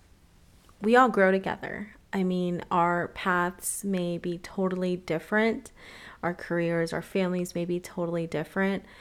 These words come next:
but it doesn't matter, because as long as you're supporting each other and being honest with one another, that's a good friend. They're there for you. They're your ride or dies. And that's one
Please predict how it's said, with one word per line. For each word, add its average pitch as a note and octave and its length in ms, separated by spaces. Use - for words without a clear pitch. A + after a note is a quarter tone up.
but E3+ 960
it G3 100
doesn't F#3 300
matter, F3 540
because F#3+ 340
as F3+ 160
long F3 240
as F#3 300
you're E3+ 320
supporting E3+ 500
each F3 220
other F3+ 320
and F3+ 260
being E3+ 340
honest F3+ 480
with A3+ 200
one A3 120
another, A3 600
that's F3+ 300
a - 20
good - 160
friend. - 400
They're F#3+ 220
there E3+ 240
for - 260
you. - 320
They're F3+ 240
your F3 200
ride D#3+ 280
or D3+ 80
dies. - 760
And E3 540
that's - 720
one E3+ 600